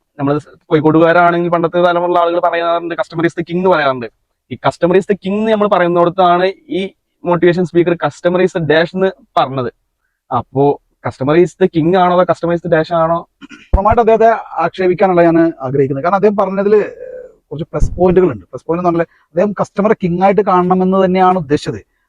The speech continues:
Speaker 2: അത് പറഞ്ഞ രീതിയിലുള്ള വ്യത്യാസമാണ്. അതായത് പറയുന്നത് എന്താ വെച്ചാല് കസ്റ്റമേഴ്സിനെ അവര് ഡീൽ ചെയ്യുന്ന സമയത്ത്, ഏഹ്, നമ്മള് അവരെ,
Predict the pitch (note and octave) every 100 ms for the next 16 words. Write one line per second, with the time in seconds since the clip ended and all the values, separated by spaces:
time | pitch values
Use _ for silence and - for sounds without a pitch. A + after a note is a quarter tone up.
0 | - E3+ E3+ F#3 F#3+ A3 G3+ G3+ G#3+ A3
1 | A3 F3+ F3 E3 F3 A#2 B2 - D#3+ F3+
2 | G#3 G3 F#3+ G3 F3+ E3+ F3+ _ _ _
3 | - - - A3 A3+ G#3+ A#3 - F#3 F#3
4 | D#3+ E3+ F#3 F3 D#3+ D3 C3+ - A#2 -
5 | - C#3 B2+ B2 B2 C#3+ D#3 E3 E3+ _
6 | - C#3+ D#3+ F3+